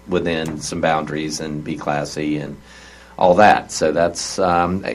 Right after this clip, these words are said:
guys just aren't, you know, just aren't, aren't built that way sometimes. You know, the o-, the opening of the heart, as we've said, the stoicness and all that. Um, you know, it's, it's, it's tough for a guy sometimes to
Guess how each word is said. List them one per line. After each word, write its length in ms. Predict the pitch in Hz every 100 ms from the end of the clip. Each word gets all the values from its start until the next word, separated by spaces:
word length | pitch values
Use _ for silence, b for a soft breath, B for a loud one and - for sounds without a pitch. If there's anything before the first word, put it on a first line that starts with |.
| -
guys 380 | 147 156 139 -
just 200 | 151 -
aren't, 340 | 101 92 - - - - - - -
you 120 | 120
know, 160 | 104 92
just 300 | 87 98 -
aren't, 260 | 95 90 85 - - - -
aren't 340 | 95 92 90 90
built 220 | 87 80
that 180 | 76 73
way 160 | 71
sometimes. 640 | 67 69 - - - - - -
You 100 | 104
know, 160 | 80 76
the 260 | 80 85
o-, 200 | - 104
the 280 | 107 95 90
opening 760 | 110 113 113 104 98 95 95 92
of 140 | 87
the 80 | 87
heart, 440 | 80 92 90 92 - B B
as 120 | -
we've 160 | 98 87
said, 240 | - 90
the 60 | 87
stoicness 800 | - - 92 95 101 90 87 -
and 100 | 87
all 180 | 87 87
that. 340 | 90 87 - B B B B
Um, 640 | 98 87 85 82 80 78 78 - - - -
you 120 | 131
know, 160 | 123 107
it's, 160 | 98 -
it's, 220 | 107 -
it's 220 | 110 -
tough 240 | - 113
for 100 | -
a 60 | 87
guy 180 | 80 71
sometimes 560 | - 78 - 73 71
to 220 | 78 76